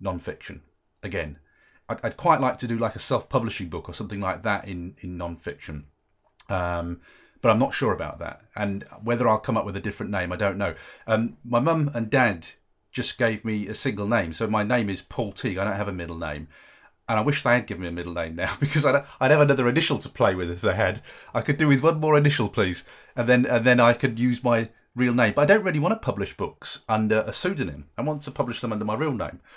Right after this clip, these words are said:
or at least a version of my real name. So I'm a bit stuck. I could do with the third option so that I could do, um, sci-fi, thrillers, and non-fiction. But I'll figure that out. So those are the plans with the thriller. Very excited about it. So happy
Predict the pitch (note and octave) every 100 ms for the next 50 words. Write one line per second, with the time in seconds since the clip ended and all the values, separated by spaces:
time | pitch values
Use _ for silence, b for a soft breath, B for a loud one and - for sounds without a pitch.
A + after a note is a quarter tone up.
0 | B A2+ A2+ C#3 C#3+ G#2 B2+ C3 G#2+ F2+
1 | F2 D#2+ E2 E2 D#2 D2+ - A2 G#2 B
2 | B B A2 C#3 C#3 - - - F#2 G2+
3 | G#2+ B2+ G#2+ G2+ C#3 A2+ G#2+ - - D2+
4 | - B B A#2 G#2 G#2+ G2+ - G2+ A2
5 | G#2 G2+ _ _ - G#2 F#2+ F2+ - D3
6 | C#3+ C#3 C#3+ C#3 C3+ - _ - B2+ F#2+
7 | F#2 - - _ G#2 G#2+ G#2 - - -
8 | D#2+ D2+ G2+ - - A2+ - C3+ G#2 E2
9 | D#2+ - - B B B D3 G#3 G3+ -
10 | - D#3 C#3+ C3+ A#2 - A#2 D#2+ - -
11 | - - - - - - - - C#3 C3
12 | - - G#2 - F2 F#2+ - - D3+ C3+
13 | C3 - G2